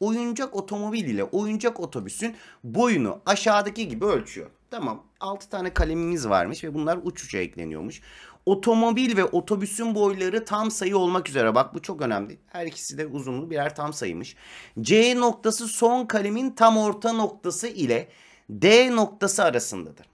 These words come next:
Hmm, C ka-, bak C noktası son kalemin tam orta noktasıymış. D noktası, yani bu C noktası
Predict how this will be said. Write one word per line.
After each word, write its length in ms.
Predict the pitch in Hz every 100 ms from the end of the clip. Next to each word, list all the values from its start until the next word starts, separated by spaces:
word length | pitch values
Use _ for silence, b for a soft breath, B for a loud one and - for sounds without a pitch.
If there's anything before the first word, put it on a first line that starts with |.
| -
Hmm, 540 | 131 120 101 85 104
C 280 | 160 208 226
ka-, 320 | 220 170 104
bak 220 | 104 -
C 260 | 151 208 233
noktası 380 | 202 - 123 175
son 400 | - 196 233 233
kalemin 480 | 180 147 139 233 - B B
tam 200 | 202 196
orta 300 | 190 175 214
noktasıymış. 800 | 202 - 123 113 107 143 233 - b b
D 280 | 139 214 208
noktası, 380 | 156 - 120 113
yani 260 | 139 123
bu 80 | 165
C 220 | 180 180
noktası 400 | 107 - 117 196